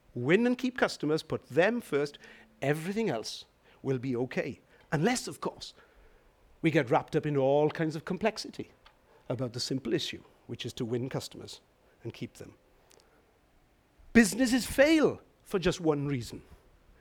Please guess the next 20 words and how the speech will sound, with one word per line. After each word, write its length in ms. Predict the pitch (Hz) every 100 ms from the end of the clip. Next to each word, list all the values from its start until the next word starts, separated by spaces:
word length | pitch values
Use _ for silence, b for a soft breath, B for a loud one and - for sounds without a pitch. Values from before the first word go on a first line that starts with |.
| _ -
We 80 |
can 140 | 277 214
call 320 | 196 233 269
them 120 | 262
all 280 | 247 269 285
kinds 240 | 269 262
of 60 | 254
different 260 | 254 285 -
things 300 | 294 277 208
if 100 | 240
we 60 |
want, 380 | 220 247 302 - B B -
but 100 | 277
they 80 |
fail 240 | - 254 269
for 160 | 277
only 320 | 247 262 277 269
one 260 | 247 262
reason. 420 | 262 277 180 262 - _ _ _ _ _ _ b b b b b b -
Bad 440 | 165 180 180